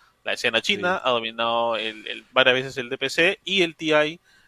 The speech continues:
Speaker 1: este, sin sufrir mucho, así que ellos creo que tienen más que merecido, siempre logran, este, llegar a instancias finales.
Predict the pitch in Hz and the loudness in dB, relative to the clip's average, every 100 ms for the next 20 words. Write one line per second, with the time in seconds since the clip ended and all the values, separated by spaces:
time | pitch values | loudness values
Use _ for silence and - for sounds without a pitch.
0 | _ 117 117 - 113 - 123 120 - 120 | _ -2 -2 -4 -6 -6 -10 -12 -14 -6
1 | 139 147 143 147 - 165 - - - 127 | -4 -2 -4 -8 -6 -8 -4 -6 -6 -2
2 | 123 117 123 120 131 123 120 120 127 151 | 4 4 4 -2 -6 -4 -4 0 2 2
3 | 147 131 113 - 131 135 - 135 139 131 | 0 -4 -4 -2 -2 -2 -2 -2 0 0
4 | 131 123 123 123 - - - - 113 - | 2 2 0 -4 -20 -20 -16 -4 -2 -2
5 | 113 113 117 120 135 - 131 - 113 131 | 0 4 2 2 -4 -4 -8 -8 2 4
6 | 131 160 185 | 4 0 -2